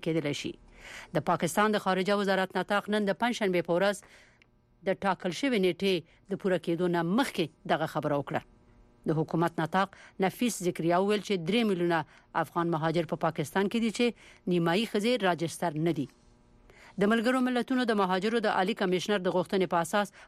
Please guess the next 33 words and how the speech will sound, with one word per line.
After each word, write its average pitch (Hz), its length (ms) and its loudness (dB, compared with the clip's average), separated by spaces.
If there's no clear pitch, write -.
پاکستان 180 640 -2
نن 226 200 2
د 185 100 0
مهاجرو 170 420 0
د - 380 -8
اوسېدو 170 500 0
نیټه 165 280 0
وغځوله. 139 520 -2
افغانستان 196 560 2
د 190 100 0
دغه 196 240 2
نهایي 190 320 2
نیټې 196 320 0
غځول 185 400 2
وستایل، 233 400 0
خو 208 160 -2
د 190 80 0
مهاجرو 180 560 0
او 190 60 0
وطن 196 300 -2
ته 175 160 0
د 165 100 -2
بیرته 214 320 0
ستنېدونکو 196 640 0
افغانانو 170 540 2
وزیر 202 220 0
سید 185 220 2
حسین 196 380 0
بلخي 175 400 0
علمي 175 400 0
ویلي 214 320 0
دي 226 120 -2
چې 240 80 2